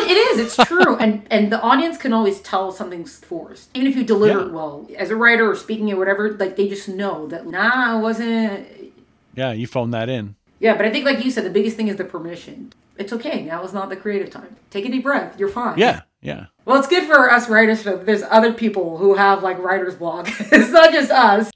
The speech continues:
Speaker 2: I think any, any artist, any creative person has writer-, has block, right? There's times when it's coming out and there's times when it's not.
Speaker 1: That's true. Even though, like, I guess you could say also, like, salespeople, sometimes they're selling everything and sometimes they're not. So what do we call that? We don't call that writer's block or creative block.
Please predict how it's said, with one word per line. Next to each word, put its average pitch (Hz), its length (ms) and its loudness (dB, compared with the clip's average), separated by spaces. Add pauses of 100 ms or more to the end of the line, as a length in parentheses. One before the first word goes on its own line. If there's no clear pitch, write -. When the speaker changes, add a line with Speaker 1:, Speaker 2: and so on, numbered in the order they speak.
(160)
Speaker 2:
I 196 140 0
think 151 160 0
any, 156 220 2
any 151 280 0
artist, 123 400 0
any 123 140 -2
creative 110 360 -2
person 95 300 -10
has 92 220 -12
writer-, 95 360 -8
has 110 200 -8
block, 90 420 -12
right? 98 300 -12
There's 117 160 -10
times 131 340 -2
when 120 100 -2
it's 113 160 -6
coming 113 280 -2
out 110 140 -2
and 87 80 -14
there's 98 120 -12
times 95 260 -12
when 92 120 -12
it's - 160 -18
not. 82 240 -18 (180)
Speaker 1:
That's 381 220 -12
true. 311 200 -10 (160)
Even 440 220 2
though, 453 300 4
like, 294 140 4
I 320 100 -4
guess 359 160 -2
you 330 80 0
could 330 100 -6
say 294 120 0
also, 302 280 4
like, 196 220 -2
salespeople, 254 640 -2
sometimes 220 400 -2
they're 196 120 -2
selling 214 360 0
everything 220 400 0
and 190 80 -10
sometimes 208 320 -4
they're 196 140 -2
not. 220 340 -2
So 202 120 -4
what 202 100 -2
do 208 80 0
we 220 80 0
call 220 240 0
that? 170 160 -6
We 196 80 -2
don't 226 120 0
call 220 140 2
that 180 120 -4
writer's 175 280 -6
block 185 320 -2
or 175 100 -8
creative 170 360 -6
block. 175 400 -10